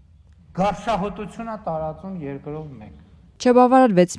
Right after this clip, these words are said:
Speaker 2: միայն զլմ-ներով։ Գործնականում առաջին անգամ թվարկեց մի շարք ընկերությունների անուններ, որոնք, ըստ Փաշինյանի, ևս կապ ունեն Սերժ Սարգսյանի ընտանիքի հետ։
Speaker 1: Ձորահեկը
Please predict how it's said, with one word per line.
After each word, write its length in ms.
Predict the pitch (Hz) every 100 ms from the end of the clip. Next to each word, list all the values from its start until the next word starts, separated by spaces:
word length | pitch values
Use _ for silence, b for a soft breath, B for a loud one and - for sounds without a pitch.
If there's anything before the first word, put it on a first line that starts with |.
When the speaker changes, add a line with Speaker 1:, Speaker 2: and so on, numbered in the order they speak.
| 175
Speaker 2:
միայն 240 | 170 180 165
զլմ-ներով։ 640 | 170 170 170 170 170 165 -
Գործնականում 540 | 240 262 254 269 285 240
առաջին 380 | 240 226 254 190
անգամ 240 | 185 262 226
թվարկեց 420 | 180 175 202 - 202
մի 100 | 214
շարք 240 | - 143 151
ընկերությունների 720 | 151 156 160 - 175 175 180 - 202
անուններ, 420 | 208 233 285 277
որոնք, 260 | 160 160 - -
ըստ 160 | 165 - 196
Փաշինյանի, 540 | 202 240 226 240 262 - b - 247
ևս 140 | 233 -
կապ 240 | 170 -
ունեն 180 | 180 180 - -
Սերժ 220 | 170 175
Սարգսյանի 480 | 147 147 - 151 156 147
ընտանիքի 480 | 143 135 - 143
հետ։ 200 | 165 - - _ -
Speaker 1:
Ձորահեկը 720 | 139 214 240 220 233 - 226